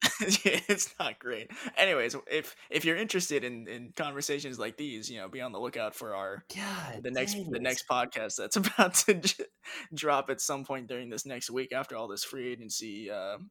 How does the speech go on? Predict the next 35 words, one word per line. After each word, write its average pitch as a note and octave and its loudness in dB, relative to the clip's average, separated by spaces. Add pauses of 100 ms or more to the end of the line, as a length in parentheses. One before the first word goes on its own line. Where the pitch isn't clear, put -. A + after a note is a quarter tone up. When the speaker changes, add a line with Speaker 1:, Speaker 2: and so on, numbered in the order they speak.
Speaker 1:
craziness G#2 -4
goes. G2 -8
But, G#2+ -8 (380)
you - -6
know, A2+ 0
hopefully E3 4
we, D3+ 0
uh, C3+ 2
we A#2+ -6
win C3+ -6
you C3 -8
guys B2+ -4
some A#2 -6
money. C#3 -6
Hopefully G#2 -10
we F#2+ -10
win G2+ -8
ourselves G2 -2
some F2 -8
money. G2+ -10
And, F#2+ -14 (540)
uh, D#2+ 0
Aaron, B2+ -2
if A2+ -8
you B2 -6
got G#2+ -2
nothing G2+ -4
else, C3 -2
I'm F#2+ -12
just - -6
gonna G2+ -12
say, F#2+ -4
uh, F2+ -6
you G#2 -10
know, G2+ -8